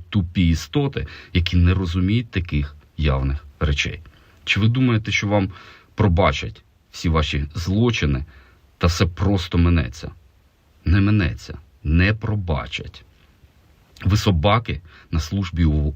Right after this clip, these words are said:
у ворогів народу України. А щодо хлопчини, якого взяли під варту, то суд його стовідсотково виправдає. Можливо, не зразу,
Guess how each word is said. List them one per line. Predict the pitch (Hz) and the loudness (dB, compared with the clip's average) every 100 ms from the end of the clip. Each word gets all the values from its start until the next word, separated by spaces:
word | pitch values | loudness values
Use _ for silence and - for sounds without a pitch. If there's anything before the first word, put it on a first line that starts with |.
| - | -4
у | 95 85 | -2 0
ворогів | 76 80 76 71 85 98 - - | 0 0 0 2 0 -2 -8 -6
народу | 76 73 67 | -2 0 -2
України. | 67 - 67 73 69 - - - - _ - - | -2 -4 -6 -6 -10 -14 -20 -20 -20 _ -12 -2
А | - | 0
щодо | 110 110 | 2 0
хлопчини, | 110 117 - 156 139 78 | 0 -2 0 0 0 -2
якого | 76 98 82 | -4 -2 -2
взяли | 76 82 78 73 | 0 0 0 -2
під | 76 69 | -4 -6
варту, | 64 - - - - - - | -6 -10 -14 -16 -18 -18 -2
то | 156 | -2
суд | 143 - 190 170 - - - _ 101 | 0 -2 -2 -2 -6 -20 -20 _ 0
його | 95 92 107 123 113 | 2 2 2 2 0
стовідсотково | - 80 80 - 80 - 95 87 | -2 -2 -2 -4 -8 -4 0 0
виправдає. | 73 69 - 55 55 64 - - - - | 0 -2 -4 -10 -12 -14 -16 -20 -10 0
Можливо, | 104 127 175 165 156 143 _ - | 2 4 2 4 2 0 _ -4
не | 92 120 | 2 2
зразу, | 113 110 98 73 62 | 2 0 2 0 -4